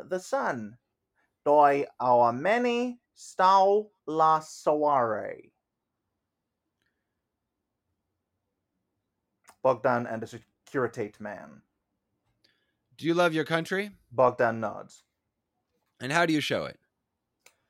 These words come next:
Speaker 1: Bogdan
Speaker 2: "You
Speaker 1: is
Speaker 2: love your
Speaker 1: about to s-,
Speaker 2: country.
Speaker 1: hmm.
Speaker 2: You love your country. How do you show it?"
Speaker 1: Bogdan is about to speak. He stops.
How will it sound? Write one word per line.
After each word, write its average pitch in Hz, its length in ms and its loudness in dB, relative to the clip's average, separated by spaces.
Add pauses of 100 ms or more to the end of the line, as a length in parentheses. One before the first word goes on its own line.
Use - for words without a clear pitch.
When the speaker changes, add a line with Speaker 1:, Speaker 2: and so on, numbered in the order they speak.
(1400)
Speaker 1:
Bogdan 123 160 2
Speaker 2:
"You 190 200 2
Speaker 1:
is 185 100 6
Speaker 2:
love - 20 -4
your 185 100 0
Speaker 1:
about 226 120 0
to 202 80 -6
s-, 120 100 -8
Speaker 2:
country. 120 140 -6 (100)
Speaker 1:
hmm. 120 200 -12 (1300)
Speaker 2:
You 143 200 -4
love 190 140 2
your 175 80 -4
country. 156 300 -2
How 151 160 2
do 156 60 0
you 151 100 0
show 147 240 -4
it?" - 160 -12 (2000)
Speaker 1:
Bogdan 135 520 2
is 123 320 -4
about 127 220 2
to - 40 -20
speak. - 320 -6
He 143 140 -12
stops. - 560 -4